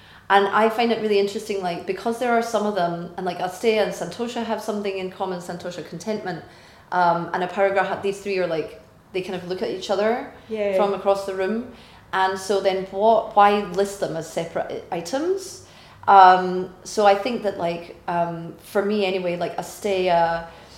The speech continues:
Speaker 1: is certainly about, uh, uh, respect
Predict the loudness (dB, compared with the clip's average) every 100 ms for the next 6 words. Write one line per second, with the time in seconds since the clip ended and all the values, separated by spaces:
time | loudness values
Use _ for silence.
0 | -20 -20 -6 -6 -2 0 0 0 -4 -2
1 | -2 0 0 0 -6 -16 -20 -20 -20 -20
2 | -20 -20 -20 -20 -20 _ _ -2 2 4
3 | 2 0 -4 -14 -16 -4 0 2 0 -4
4 | -6 -6 -6 0 0 0 -4 -14 -16